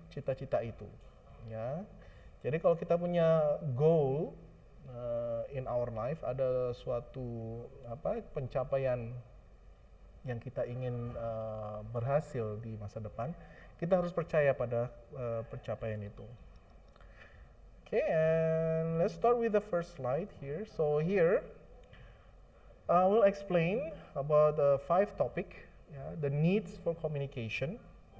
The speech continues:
okay, the needs for communication, and then the, the basic concept,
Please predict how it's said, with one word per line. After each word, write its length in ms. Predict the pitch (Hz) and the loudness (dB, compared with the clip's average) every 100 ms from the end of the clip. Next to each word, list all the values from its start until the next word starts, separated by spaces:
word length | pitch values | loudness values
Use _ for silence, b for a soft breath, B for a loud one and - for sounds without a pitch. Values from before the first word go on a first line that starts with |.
| 135 | -14
okay, 220 | 139 156 151 | -10 -8 -8
the 80 | |
needs 180 | 131 131 | -8 -8
for 160 | - 127 - | -8 -10 -8
communication, 800 | 127 120 - 117 117 147 185 - B B B B B | -10 -10 -10 -10 -6 -6 -6 -10 B B B B B
and 220 | 135 139 | -8 2
then 480 | 143 147 147 151 147 | 6 8 6 0 -2
the, 560 | 139 135 135 135 135 131 | 2 4 6 6 6 4
the 140 | 131 | 4
basic 420 | 120 135 135 - 196 | 6 6 6 2 2
concept, 480 | 156 143 - 175 | 4 4 6 6